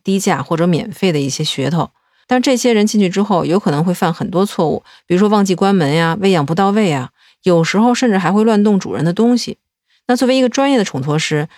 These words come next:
他不仅仅会喂食喂水，而且还会清理厨具、换猫砂、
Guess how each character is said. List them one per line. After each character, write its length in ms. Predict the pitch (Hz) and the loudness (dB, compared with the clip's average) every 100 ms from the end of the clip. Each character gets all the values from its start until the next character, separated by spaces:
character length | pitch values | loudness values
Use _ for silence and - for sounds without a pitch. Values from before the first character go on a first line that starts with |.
| _ | _
他 140 | - 254 | -4 -2
不 160 | 254 | 0
仅 180 | 185 214 | 2 2
仅 160 | 175 160 | 0 -2
会 260 | 165 147 | -2 -2
喂 200 | 151 196 | 0 0
食 240 | 170 - 170 | 2 0 0
喂 160 | 202 | 0
水， 420 | 175 - - - - - - _ | 0 -4 -8 -10 -12 -18 -20 _
而 140 | 151 190 | -2 0
且 120 | 139 | 0
还 140 | 147 | -2
会 140 | 160 160 | -2 -2
清 260 | - 196 | 0 0
理 140 | 190 135 | 0 -2
厨 260 | - - | -10 -8
具、 320 | 147 190 160 - _ | -8 -2 -2 -2 _
换 140 | 214 185 | -2 2
猫 200 | 202 214 | 2 2
砂、 380 | - 208 208 | 2 0 0